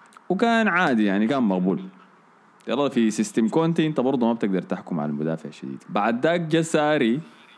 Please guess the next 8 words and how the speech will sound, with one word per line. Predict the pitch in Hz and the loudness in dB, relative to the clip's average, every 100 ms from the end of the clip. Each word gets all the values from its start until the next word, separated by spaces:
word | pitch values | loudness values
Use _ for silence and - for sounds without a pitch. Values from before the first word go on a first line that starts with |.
| - | -16
والزول | 87 80 110 | -8 0 2
ده | 110 | 2
ظهر | 113 120 117 | 2 2 2
كمدافع | 104 95 104 117 117 | 2 2 2 2 2
عادي | 101 123 120 | 2 2 2
جدًا | 123 120 82 76 | 0 -2 -6 -6
تحت | 90 | -10
ساري. | 82 71 | -10 -10